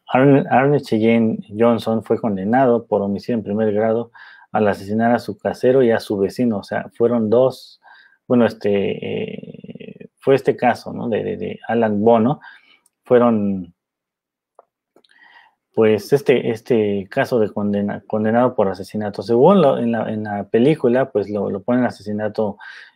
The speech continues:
eh, involuntario o algo así. <laughs> Pero, pues, ya saben, ¿no? Cada uno, cada película tuvo como que su, su manera en la, en la, en exponer el, el, la condena.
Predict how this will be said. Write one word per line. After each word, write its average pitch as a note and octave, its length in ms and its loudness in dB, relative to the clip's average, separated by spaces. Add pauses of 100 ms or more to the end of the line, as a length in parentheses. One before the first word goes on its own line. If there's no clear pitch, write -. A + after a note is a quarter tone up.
(120)
eh, G2 540 -4
involuntario G#2+ 800 6
o - 20 6
algo B2 160 6
así. A#2+ 340 -4 (280)
<laughs> - 960 -2
Pero, A#2+ 500 6
pues, G#2 240 0
ya G2 280 -6
saben, F#2 380 -10
¿no? C#3 140 -18 (1000)
Cada C3+ 220 6
uno, C#3+ 160 2
cada E3 240 2
película B2+ 420 2
tuvo B2+ 240 -4
como G#2 220 -10
que G2 140 -16
su, G#2 360 -10
su G2 440 -12
manera A2+ 400 -2
en A2+ 80 0
la, A2 200 -6
en G#2 120 -8
la, A2 120 -8
en G#2+ 140 -8
exponer A2 540 2
el, G2 220 -2 (420)
el, G2+ 340 -4
la G2 100 -4
condena. G#2+ 560 0